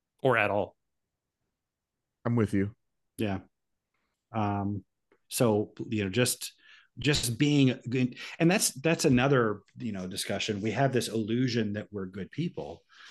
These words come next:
Speaker 3: because we keep the social contract. Um, "Oh, I've never killed anybody or stolen from anybody." Well, you've never, you know, we had an ice storm here several years ago,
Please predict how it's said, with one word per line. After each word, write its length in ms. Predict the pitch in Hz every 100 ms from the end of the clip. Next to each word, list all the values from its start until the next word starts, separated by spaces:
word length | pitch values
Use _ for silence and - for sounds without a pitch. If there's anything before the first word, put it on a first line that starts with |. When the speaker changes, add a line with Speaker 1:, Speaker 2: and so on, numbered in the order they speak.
| _ _ -
Speaker 3:
because 340 | 110 120 101
we 340 | 92 104 98 90
keep 300 | - 113 113
the 80 |
social 360 | 95 107 95 90
contract. 760 | - 139 151 - 85 76 - - _ _ _ _ -
Um, 520 | 95 92 90 92 92 -
"Oh, 60 |
I've 100 | 101
never 220 | 92 92 -
killed 240 | 127 110
anybody 420 | 90 78 82 82
or 80 | 85
stolen 320 | - 113 113
from 180 | 98 80
anybody." 640 | 82 92 82 85 80 85 - - _
Well, 260 | - 151 120
you've 240 | 113 117
never, 220 | 120 117 - - - -
you 80 | -
know, 40 |
we 100 | 117
had 160 | 135 151
an 80 | 107
ice 200 | 107 139
storm 440 | - 87 80 85 _
here 280 | - 92 87
several 340 | - 92 90
years 240 | 87 90 85
ago, 400 | 87 80 80